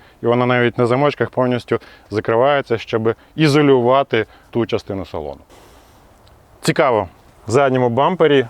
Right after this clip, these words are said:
встановлено манометр, який показує тиск. Я так розумію, що це тиск в пневматичній підвісці мається на увазі. Тут же виведено роз'єм для того, щоб цей тиск можна було змінювати в залежності від навантаження.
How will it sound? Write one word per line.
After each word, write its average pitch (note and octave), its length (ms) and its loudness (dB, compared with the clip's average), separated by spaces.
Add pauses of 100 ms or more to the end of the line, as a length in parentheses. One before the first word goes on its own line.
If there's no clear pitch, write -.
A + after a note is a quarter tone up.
(120)
встановлено C3 560 0
манометр, C3 520 0
який C#3 220 0
показує A2 720 0 (100)
тиск. D3 320 0
Я B2 220 0
так A#2+ 180 -4
розумію, G2+ 420 -4
що G2 260 -4
це G2+ 200 -4 (100)
тиск C3 360 0
в - 160 -20
пневматичній C3+ 600 0
підвісці G2 460 -4
мається F2+ 360 -6
на F2+ 120 -6
увазі. F2+ 320 -6 (380)
Тут D#3+ 180 2
же C3+ 120 2
виведено B2 600 4 (320)
роз'єм B2 640 0 (260)
для G2+ 100 -2
того, A#2 200 2
щоб A2 320 0
цей A2 200 -2
тиск - 380 -2 (300)
можна A#2+ 280 0
було A2+ 260 2
змінювати D#3+ 480 2
в A2+ 60 0
залежності B2+ 680 2 (280)
від B2 340 0
навантаження. G#2+ 720 -2